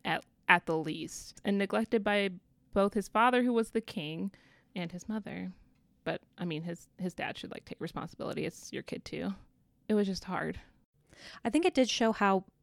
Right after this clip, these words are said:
Speaker 2: relationships between parents and children can be totally different, at least in Fairy and I, just in general, right?
Speaker 1: Mm-hmm.
Speaker 2: Because you can juxtapose this with Oriana and Oak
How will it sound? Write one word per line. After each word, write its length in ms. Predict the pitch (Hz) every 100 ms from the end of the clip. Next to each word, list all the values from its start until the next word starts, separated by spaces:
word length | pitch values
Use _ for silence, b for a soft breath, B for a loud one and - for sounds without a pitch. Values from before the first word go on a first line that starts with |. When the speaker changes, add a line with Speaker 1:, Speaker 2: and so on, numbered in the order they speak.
| _ _ -
Speaker 2:
relationships 840 | 180 147 156 160 - 175 175 -
between 380 | - 165 - 160
parents 360 | - 151 147 151
and 100 | 147
children 360 | - 143 151 143
can 160 | 147
be 120 | 143
totally 580 | 139 - 156 160 151 147 -
different, 480 | 113 - - - - -
at 160 | - -
least 420 | 127 147 - - -
in 140 | 170
Fairy 540 | 165 - 233 208 202 196
and 100 | 160
I, 80 | - -
just 180 | 180 -
in 80 | 120
general, 340 | 139 123 101
right? 240 | 226 233 277
Speaker 1:
Mm-hmm. 260 | - -
Speaker 2:
Because 240 | - 208 180
you 80 | 190
can 160 | 190
juxtapose 640 | 202 233 - - 170 156
this 320 | 160 156 - -
with 560 | 160 147 147 - - _ -
Oriana 540 | 175 170 156 156 147 139
and 140 | 147 -
Oak 500 | 143 - - -